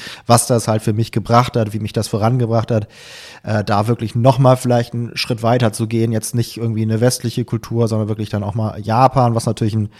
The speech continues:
modernes Land ist, aber halt einfach eine ganz andere Kultur, ähm, und das fand ich halt faszinierend. Ähm, und, und dann war ich natürlich auch während des Studiums ein ganzes Jahr in Japan, in Tokio, ähm, hab da mein Praktikum gemacht,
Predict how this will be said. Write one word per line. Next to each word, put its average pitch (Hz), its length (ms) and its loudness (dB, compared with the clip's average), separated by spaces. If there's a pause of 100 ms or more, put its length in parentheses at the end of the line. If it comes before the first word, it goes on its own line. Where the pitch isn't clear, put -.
(280)
modernes 123 520 4
Land 135 240 4
ist, 123 140 -2
aber 117 140 0
halt 113 140 2
einfach 113 260 0
eine 110 120 0
ganz 110 200 -2
andere 123 260 0
Kultur, 143 560 4 (560)
ähm, 110 460 6
und 107 260 -2
das - 160 -2
fand 123 160 2
ich 104 100 -2
halt 104 80 -2
faszinierend. 135 600 2 (540)
Ähm, 104 840 0
und, 98 320 -6
und 98 220 -6
dann 107 180 0
war 113 120 4
ich 110 80 -2
natürlich 113 300 -4
auch 107 140 -2
während 135 240 6
des 139 80 2
Studiums 143 580 0
ein 120 380 -2
ganzes 120 400 -2
Jahr 110 320 0
in 151 240 4
Japan, 131 480 2
in 110 140 -4
Tokio, 147 580 6 (400)
ähm, 107 280 2
hab - 120 -4
da 107 100 2
mein 101 160 2
Praktikum 139 640 2
gemacht, 120 540 2